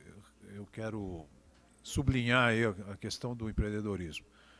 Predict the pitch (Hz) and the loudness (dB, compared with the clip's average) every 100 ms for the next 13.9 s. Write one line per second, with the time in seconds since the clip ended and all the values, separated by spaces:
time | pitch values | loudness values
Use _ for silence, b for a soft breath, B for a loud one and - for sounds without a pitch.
0 | B - 104 - 131 135 123 117 123 110 | B -6 0 2 0 0 -4 -2 0 0
1 | - 107 110 98 117 104 98 92 90 - | -2 -4 -4 -4 -6 -4 -4 -4 -6 -6
2 | 107 95 92 85 98 87 82 - 135 - | -6 -4 -4 -4 -4 -4 -4 0 0 0
3 | 87 - 73 - 107 113 - _ _ B | -10 -10 -14 -8 -6 -6 -12 _ _ B
4 | B B B B B 160 165 170 - 170 | B B B B B -2 0 -2 0 2
5 | 127 - 143 156 160 - - _ - - | 2 2 2 2 -2 -10 -20 _ -20 -20
6 | 82 90 95 120 113 113 127 - 139 175 | -18 -18 -6 -2 -2 -2 -4 -4 -6 -4
7 | 139 95 - 85 92 95 107 110 123 113 | -2 -2 -6 -12 -10 -8 -8 -4 -4 -4
8 | - 98 - 127 127 - 123 - 104 95 | -6 -8 -4 -2 -2 -4 -12 -10 -8 -8
9 | 87 - - _ _ B B B B B | -10 -10 -16 _ _ B B B B B
10 | _ - 120 117 113 113 117 123 131 127 | _ -10 -2 -2 -2 -2 -2 -2 -2 -4
11 | 139 117 135 - 120 - 113 117 - 123 | -4 2 0 0 -6 -8 -6 -6 -6 -8
12 | 113 - 98 85 - 90 _ - 117 117 | -8 -6 -6 -6 -12 -16 _ -16 -10 -6
13 | 113 95 123 - 139 135 107 98 104 | -6 -6 -8 -4 -2 -2 -2 -8 -10